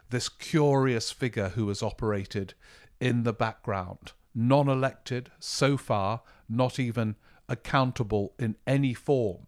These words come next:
That's one of the things which changes. Now he's in the cabinet with formal responsibility for Brexit. And in a way, when I heard about this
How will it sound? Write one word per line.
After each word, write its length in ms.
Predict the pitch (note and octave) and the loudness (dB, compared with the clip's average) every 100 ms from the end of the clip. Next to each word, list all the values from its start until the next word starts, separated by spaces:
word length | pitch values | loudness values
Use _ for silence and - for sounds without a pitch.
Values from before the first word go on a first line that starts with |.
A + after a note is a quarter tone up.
| - | -10
That's 340 | B2 C3 - - | 6 6 6 2
one 200 | A2+ A2 | 2 2
of 80 | G2 | -2
the 100 | G2 | -2
things 400 | A2 F#2+ F2+ - | 0 0 -4 -8
which 260 | - - | -12 -12
changes. 680 | - D3+ C#3 A#2+ - - - - - - - - | -2 0 0 -2 -6 -10 -14 -16 -20 -20 -20 -6
Now 260 | G#2+ G#2+ G#2 | 0 0 0
he's 260 | A#2+ G#2+ | 0 0
in 160 | A#2 A2 | 0 0
the 80 | G#2 | -2
cabinet 520 | - A2 G2+ F#2+ F#2+ - | 0 0 0 -4 -6 -8
with 200 | G#2 - | -10 -4
formal 440 | B2+ C3 B2+ A#2+ | 0 2 2 -2
responsibility 1040 | G#2+ G#2 - A2+ F#2+ - F#2+ A2+ G2+ - F2 | -4 -6 -6 -8 -6 -8 -4 -4 -4 -6 -8
for 160 | - | -8
Brexit. 640 | F2 A2 - - F2 - - _ - - - - - - - - - | -2 -4 -4 -10 -12 -14 -20 _ -20 -20 -20 -20 -20 -20 -20 -20 2
And 300 | C#3 C#3+ C3+ | 4 4 2
in 100 | F3+ | 2
a 80 | G3 | 4
way, 420 | F3 F3 D#3 C3+ - - | 6 6 6 4 0 2
when 160 | C#3 C3+ | 4 4
I 120 | B2 | 2
heard 360 | D3+ D3+ C#3 | 4 4 4
about 400 | B2 A#2+ A#2 - | 4 2 2 -2
this 520 | A2+ G#2+ - - - | -4 -2 -2 -4 -4